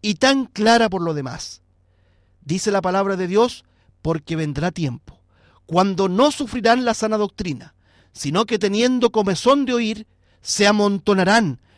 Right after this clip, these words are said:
maestros conforme a sus propias concupiscencias, y apartarán de la verdad el oído, y se volverán a las fábulas". Segunda Timoteo, capítulo cuatro, versos tres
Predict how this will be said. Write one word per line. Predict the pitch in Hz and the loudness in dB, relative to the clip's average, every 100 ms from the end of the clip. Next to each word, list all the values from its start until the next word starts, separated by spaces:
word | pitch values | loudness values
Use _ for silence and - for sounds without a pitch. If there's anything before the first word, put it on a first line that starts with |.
| _ | _
maestros | - 170 202 233 - 139 117 - _ _ | -4 2 2 0 -4 -10 -10 -18 _ _
conforme | - 208 196 - 233 240 233 | 0 2 2 4 4 6 0
a | |
sus | - 196 | 0 -4
propias | - 226 277 294 | 2 4 4 2
concupiscencias, | - 269 240 254 240 202 147 - - - _ _ _ _ | -2 -4 -4 -6 -2 -2 -2 -8 -14 -16 _ _ _ _
y | 139 | -6
apartarán | 165 165 147 - 139 180 214 | -4 -2 -4 -4 -2 -2 -2
de | 196 | -4
la | 170 | -4
verdad | 151 151 | -6 -6
el | 151 | -6
oído, | 143 214 240 262 _ _ _ _ _ _ | -4 -4 -6 -8 _ _ _ _ _ _
y | 208 | -8
se | - | -4
volverán | 165 151 139 143 170 190 - _ _ _ - | -2 -2 -2 0 -2 -4 -12 _ _ _ -4
a | 180 | -2
las | 175 | -2
fábulas". | - 131 117 - - - _ _ | -4 -6 -8 -16 -18 -20 _ _
Segunda | - 135 135 185 165 | -14 -10 -8 -6 -6
Timoteo, | 143 131 123 170 202 - _ _ | -6 -10 -6 -6 -6 -10 _ _
capítulo | 139 135 147 147 131 | -10 -8 -6 -6 -8
cuatro, | - 156 190 190 208 - _ _ _ | -6 -2 -2 -4 -12 -14 _ _ _
versos | 135 165 175 - 175 - _ - | -8 -6 -6 -8 -12 -14 _ -6
tres | 160 180 - | -4 -4 -8